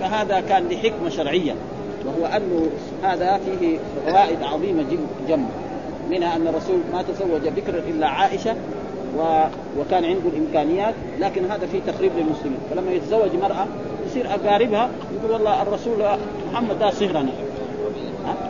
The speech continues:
يحبب الإسلام إليه، ها؟ وصار كذلك بعض النساء التي تزوجهن الرسول صلى الله عليه وسلم كن ضائعات. مثلًا، آه، أم حبيب كانت إيه؟ سافرت مع زوجها إلى الحبشة، وارتد زوجها هنا في الحبشة.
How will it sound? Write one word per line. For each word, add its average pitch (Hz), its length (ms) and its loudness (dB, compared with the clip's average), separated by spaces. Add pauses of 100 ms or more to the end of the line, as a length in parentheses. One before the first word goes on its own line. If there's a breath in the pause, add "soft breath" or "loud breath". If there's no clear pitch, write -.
(400)
يحبب 233 400 0
الإسلام 202 320 2
إليه، 156 200 0 (380)
ها؟ 190 200 0 (300)
وصار 226 360 4
كذلك 220 480 2
بعض 214 180 0
النساء 208 320 0
التي 190 240 -2
تزوجهن 196 420 0
الرسول 175 320 -2
صلى 180 120 -2
الله 165 120 -4
عليه - 20 0
وسلم 202 200 2 (360)
كن 247 200 0
ضائعات. 220 540 4 (540)
مثلًا، 208 340 4 (560)
آه، 160 280 4 (1300)
أم 262 180 2
حبيب 202 360 4
كانت 233 280 2
إيه؟ 220 180 4 (340)
سافرت 226 300 4 (100)
مع 196 140 2
زوجها 196 420 4
إلى 175 120 2
الحبشة، 143 320 -2 (260)
وارتد 226 500 6
زوجها 202 280 4
هنا 170 180 2
في 147 60 -8
الحبشة. - 340 -6